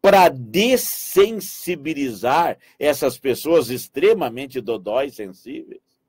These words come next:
Regular o sistema hormonal dela. Hoje eu falava pra uma mulher lá no, no, no, no consultório, eu disse, "Olha, uma jovem",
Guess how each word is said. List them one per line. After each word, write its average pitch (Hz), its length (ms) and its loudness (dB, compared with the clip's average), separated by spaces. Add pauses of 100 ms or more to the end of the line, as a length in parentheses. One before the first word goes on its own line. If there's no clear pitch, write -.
(440)
Regular 247 920 4
o 262 80 2
sistema 247 680 0
hormonal 220 920 4
dela. 123 580 -2 (2750)
Hoje 139 340 -4
eu 127 80 -2
falava 107 440 -6
pra 98 120 -16
uma 95 180 -16
mulher 95 400 -8
lá 87 140 -12
no, 85 280 -20
no, 80 140 -20
no, 78 240 -20 (140)
no 80 80 -20
consultório, 98 760 -2 (1500)
eu 120 140 -2
disse, 123 300 -6
"Olha, 101 420 -2 (320)
uma 185 200 -6
jovem", 110 600 2